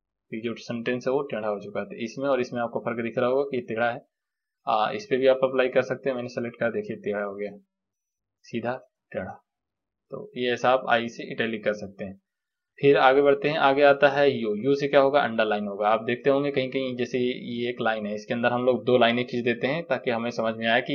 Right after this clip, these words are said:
ये, आ, कोई एक हेडिंग है या फिर हम लोगों ने एक, कुछ ऑप्शन डाला है। तो किसी के बारे में एक्सप्लेन करते हैं, आप बुक में देखे होंगे होता है। तो यहाँ पे क्या करेंगे हम लोग, अंडरलाइन करेंगे। अंडरलाइन करने के लिए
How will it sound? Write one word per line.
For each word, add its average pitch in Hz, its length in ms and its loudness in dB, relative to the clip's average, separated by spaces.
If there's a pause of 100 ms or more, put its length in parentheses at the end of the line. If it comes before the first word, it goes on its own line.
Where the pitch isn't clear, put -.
ये, 127 140 6 (480)
आ, 113 260 6
कोई 120 280 4
एक 120 140 2
हेडिंग 117 380 0
है 110 140 0
या 113 100 2
फिर 110 160 -4
हम 113 160 -4
लोगों 113 200 0
ने 113 100 -2
एक, 107 120 -8 (280)
कुछ 110 180 -8
ऑप्शन 110 280 -4
डाला 101 220 2
है। 98 80 -6 (640)
तो 117 680 -2
किसी 131 200 -6
के 120 60 0
बारे 117 200 6
में 117 60 0
एक्सप्लेन 117 320 -4
करते 123 240 0
हैं, 120 60 6
आप 110 60 4
बुक 107 180 -8
में 117 140 -4
देखे 110 200 0
होंगे 113 240 -4
होता 107 260 -2
है। 131 60 -4 (480)
तो 127 260 4
यहाँ 135 200 4
पे 143 100 -2
क्या 147 120 6
करेंगे 143 360 4
हम 139 120 4
लोग, 143 160 4
अंडरलाइन 117 460 4
करेंगे। 104 220 0
अंडरलाइन 131 400 2
करने 135 200 2
के 135 80 -2
लिए 135 320 2